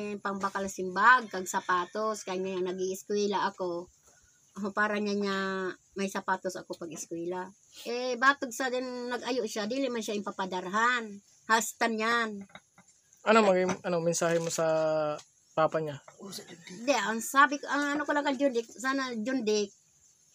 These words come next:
Speaker 1: ina-, na-, inaayo san anak mo. Kay pira ka tuig na, niyan lang nag-ayo ang anak niya,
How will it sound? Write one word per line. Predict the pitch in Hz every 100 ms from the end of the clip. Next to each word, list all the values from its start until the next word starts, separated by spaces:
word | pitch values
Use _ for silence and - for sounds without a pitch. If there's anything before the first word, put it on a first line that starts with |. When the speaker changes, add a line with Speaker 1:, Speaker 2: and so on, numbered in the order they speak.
| _ _ _
Speaker 1:
ina-, | 226 240
na-, | 247 240
inaayo | 247 233 247
san | 220 254 214
anak | 226 220
mo. | - 214 202 202 202 _ _
Kay | 208 208 202 196
pira | 214 226
ka | 226
tuig | 214 233 220 202
na, | 214 202
niyan | 208 226 226
lang | 220
nag-ayo | 214 196 208
ang | 196 185
anak | 214 202
niya, | 220 233 214 190 185